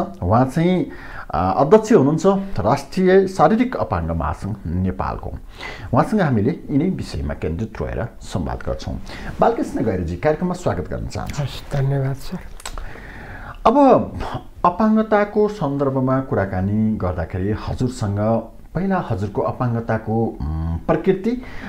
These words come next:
Speaker 1: आ, र यो by birth हो या पछि, आ, विकास भएर आएको अर्थात् पछि घटित हो यो घटना चाहिँ के हो भन्ने सन्दर्भबाट सुरु गरौँ।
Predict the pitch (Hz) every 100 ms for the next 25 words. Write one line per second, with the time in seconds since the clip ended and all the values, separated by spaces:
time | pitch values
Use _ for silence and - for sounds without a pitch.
0 | - 98 101 110 151 190 180 185 - 98
1 | 165 143 151 190 196 - 180 185 - 117
2 | - 110 117 110 - 98 98 85 87 85
3 | 87 107 104 - 73 95 87 87 104 101
4 | 104 - - - 120 - - - 127 -
5 | 180 196 196 151 - - - 107 117 127
6 | 110 87 - 87 87 101 95 - 131 127
7 | 73 73 - 85 71 73 71 71 - 87
8 | 60 -